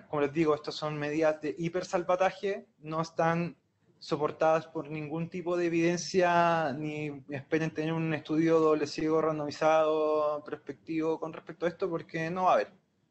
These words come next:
¿ya? Y tenemos procedimientos que son vulnerables a la producción de aerosoles, que son la laringoscopía, la intubación propiamente tal,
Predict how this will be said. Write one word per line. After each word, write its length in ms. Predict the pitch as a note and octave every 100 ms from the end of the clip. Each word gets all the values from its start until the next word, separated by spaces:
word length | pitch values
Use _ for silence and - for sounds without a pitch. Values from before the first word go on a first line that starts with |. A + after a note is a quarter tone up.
| _
¿ya? 320 | B2 C3+ - - _ _ _ _ _ _ _ _ _ _ _ _ _ _ _ _ _ _ _ _ _ _ _ _ _ _ _ _ _ _ _ _ _
Y 180 | - A#3+
tenemos 380 | A#3+ A#3 A#3+ A#3
procedimientos 600 | A#3 G#3+ G#3+ G#3 A#3 A#3+
que 120 | A#3
son 180 | - A3+
vulnerables 500 | A#3+ G#3+ F#3+ A3 C4+
a 40 |
la 100 | B3
producción 360 | F3+ D#3 - D#3+
de 80 | D#3
aerosoles, 440 | D3+ - F3 F#3+
que 120 | -
son 200 | E3+ F#3
la 100 | F3
laringoscopía, 800 | E3 D#3 F3 E3+ - C#3+ D#3+ G3
la 100 | G#3
intubación 500 | E3+ - C3 B2 F#3
propiamente 400 | F#3+ G3+ G3 G3 -
tal, 360 | F3+ G3 A3